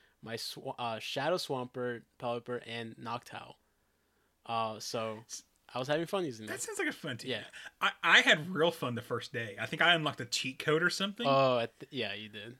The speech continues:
Speaker 1: <laughs>
Speaker 2: So f-, day one, I went, um, Greedent, Walrein, Trevenant.
Speaker 1: Yeah,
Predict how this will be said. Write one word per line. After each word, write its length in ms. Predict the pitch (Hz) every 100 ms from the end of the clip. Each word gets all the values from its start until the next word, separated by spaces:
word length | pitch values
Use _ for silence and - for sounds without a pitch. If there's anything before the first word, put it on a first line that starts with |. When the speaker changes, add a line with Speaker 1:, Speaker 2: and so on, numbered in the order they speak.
| _ _
Speaker 1:
<laughs> 280 | - - -
Speaker 2:
So 200 | - 269
f-, 320 | 147 123 156
day 220 | 151 160 214
one, 500 | 160 151 180 196 196
I 120 | 156
went, 600 | 165 165 156 151 - - -
um, 540 | 156 123 113 107 107 - _ _ _ - 151
Greedent, 880 | - 131 123 160 196 233 - - - _ _ -
Walrein, 680 | 117 127 165 160 160 160
Trevenant. 680 | - - 131 113 98 _ - _ _ _ _ _ _ _ _ _ _ _ _ _ _ _ _ _ _ _ _ _ _ -
Speaker 1:
Yeah, 200 | 123